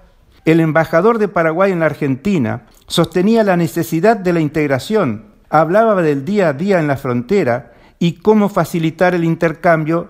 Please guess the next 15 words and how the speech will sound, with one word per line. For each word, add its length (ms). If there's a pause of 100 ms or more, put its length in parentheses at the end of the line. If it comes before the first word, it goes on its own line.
(240)
y 100
las 180
actividades 680
comunes. 760 (440)
Trato 320
de 80
explicar 720 (220)
que 100
a 60
los 140
paraguayos 760
no 240
les 140
parecía 480
suficiente 920